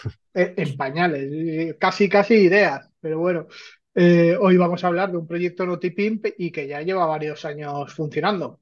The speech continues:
Como es no tipping, te, te dejo a ti. Venga,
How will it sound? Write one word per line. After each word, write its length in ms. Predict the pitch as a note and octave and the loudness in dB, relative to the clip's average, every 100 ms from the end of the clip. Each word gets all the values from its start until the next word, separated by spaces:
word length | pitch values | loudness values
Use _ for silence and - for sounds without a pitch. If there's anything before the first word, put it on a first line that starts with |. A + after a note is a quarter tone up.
| _ - | _ -8
Como 300 | C#3+ C#3+ D#3+ | -6 -4 2
es 220 | F3+ F#3 | 2 4
no 180 | F#3 F3+ | 2 2
tipping, 640 | G#3+ A#3 A#3 A3 F#3+ E3+ | 0 4 4 4 2 -2
te, 480 | E3+ E3 D#3+ D#3+ D3+ | 0 2 4 2 -2
te 160 | - | -2
dejo 240 | F3 G3 G3 | -2 0 -2
a 80 | D#3+ | -2
ti. 220 | C3 - E3+ | -10 -14 -16
Venga, 440 | F3 F3 D#3 | -10 -6 -6